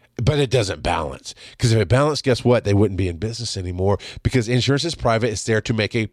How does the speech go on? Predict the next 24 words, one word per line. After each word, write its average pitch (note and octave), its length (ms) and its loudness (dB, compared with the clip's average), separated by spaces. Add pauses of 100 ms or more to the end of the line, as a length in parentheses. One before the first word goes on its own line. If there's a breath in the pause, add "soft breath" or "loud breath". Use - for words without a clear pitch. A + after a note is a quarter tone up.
(140)
profit. - 760 -2 (1000 loud breath)
As - 120 0
far C#3 280 4
as C#3 120 2
I B2+ 160 2
know, B2+ 200 4
I'm B2 180 2
making A2+ 260 2
this A#2 160 4
part G#2+ 200 2
up G2+ 140 0
off F#2 160 2
the F#2 80 0
top E2 100 -2
of F2 60 -6
my F2+ 80 2
head. F2 300 2 (160)
But G2+ 80 0
as F2 100 0
far G#2+ 220 2
as G2+ 220 -6
to A#2 100 2
my A#2+ 400 2
knowledge, A2+ 520 0